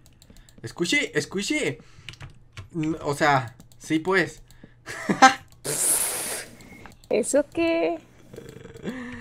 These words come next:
Speaker 1: Que Squishy, este, ese es el más popular de la serie.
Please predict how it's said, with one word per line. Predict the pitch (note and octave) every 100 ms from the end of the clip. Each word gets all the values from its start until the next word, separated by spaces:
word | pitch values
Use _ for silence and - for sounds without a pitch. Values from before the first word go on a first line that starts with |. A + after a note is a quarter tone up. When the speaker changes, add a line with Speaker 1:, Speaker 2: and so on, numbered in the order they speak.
| A#3 A3 F#3
Speaker 1:
Que | - D#3+
Squishy, | - F#3+ C4+ B3
este, | D#3 D3 - D3 C#3 C3+ B2 -
ese | - C#3+ A3+ E3
es | F#3 - - - - -
el | D3+ D3
más | D3 D#3+ E3+
popular | D3 D#3+ D#3 F3
de | G#3
la | C3+
serie. | - D#3 F3+ A#2